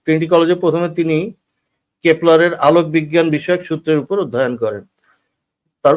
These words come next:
এরপর অবশ্য তিনি, আহ, ইউক্লিডের জ্যাম-, জিওমেট্রি, ইউক্লিডিয়ান জিওমেট্রির প্রতি তিনি মনোনিবেশ করেন। তো ছোটবেলায় তিনি একটা মেলার থেকে একটা, আহ, জ্যামিতির বই কিনেছিলেন। তো, আহ, মেলা থেকে একটা জ্যোতিষশাস্ত্রের বই কেনার পর যে-,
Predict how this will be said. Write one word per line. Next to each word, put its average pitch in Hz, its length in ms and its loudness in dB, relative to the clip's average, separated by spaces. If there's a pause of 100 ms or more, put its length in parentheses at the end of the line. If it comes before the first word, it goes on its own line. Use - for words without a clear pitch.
এরপর 170 260 2
অবশ্য 202 280 2
তিনি, 196 500 -2
আহ, 156 160 4
ইউক্লিডের 175 680 0
জ্যাম-, 160 280 0
জিওমেট্রি, 135 580 -4
ইউক্লিডিয়ান 151 500 -2
জিওমেট্রির 156 600 -2
প্রতি 170 480 -8 (200)
তিনি 135 160 -8
মনোনিবেশ 131 500 -6
করেন। 120 260 -6 (600)
তো 120 60 -8
ছোটবেলায় 190 520 2
তিনি 196 160 0
একটা 196 200 0
মেলার 156 380 2
থেকে 170 240 -4
একটা, 156 480 2
আহ, 131 100 -4
জ্যামিতির 143 560 -2
বই 147 260 -4
কিনেছিলেন। 110 520 -12 (1120)
তো, 131 80 -6 (340)
আহ, 120 120 -6
মেলা 139 260 2
থেকে 175 220 -2
একটা 190 360 0 (560)
জ্যোতিষশাস্ত্রের 180 680 0
বই 160 240 0
কেনার 170 320 -2
পর 147 260 2
যে-, 117 140 -16